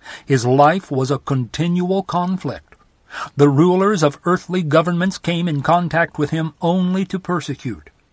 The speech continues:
But he saw the final conflict must come. The kings of the earth set themselves, and the rulers take counsel together against the Lord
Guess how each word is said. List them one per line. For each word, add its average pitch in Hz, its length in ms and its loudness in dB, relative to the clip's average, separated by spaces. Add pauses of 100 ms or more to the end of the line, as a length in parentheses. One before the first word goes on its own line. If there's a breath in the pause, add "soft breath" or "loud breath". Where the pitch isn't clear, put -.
(460 loud breath)
But 139 140 4
he 202 160 2
saw 160 340 0
the 151 100 4
final 180 540 -2
conflict 117 640 -6
must 120 280 -6
come. 117 420 -2 (1400 loud breath)
The 131 100 2
kings 175 400 0
of 165 140 0
the 160 140 -2
earth 160 260 -2
set - 380 -2
themselves, 160 680 0
and 151 140 0
the 160 80 0
rulers 165 500 0
take 160 220 -4
counsel 156 420 -2
together 143 520 -2
against 135 380 -4
the 135 60 -2
Lord 156 480 2